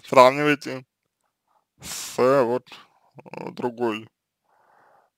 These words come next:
э, ну, с другой женщиной, вот. Это та самая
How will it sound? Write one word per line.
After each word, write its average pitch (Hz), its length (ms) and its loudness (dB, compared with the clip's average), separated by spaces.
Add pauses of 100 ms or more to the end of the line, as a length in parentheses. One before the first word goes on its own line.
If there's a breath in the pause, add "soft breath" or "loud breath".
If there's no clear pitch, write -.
э, - 40 -6
ну, 117 720 -2
с - 20 -12
другой 117 300 -2
женщиной, 185 540 -6 (300)
вот. 151 300 -14 (1040 soft breath)
Это 156 500 0 (200)
та 143 180 4
самая 131 500 -2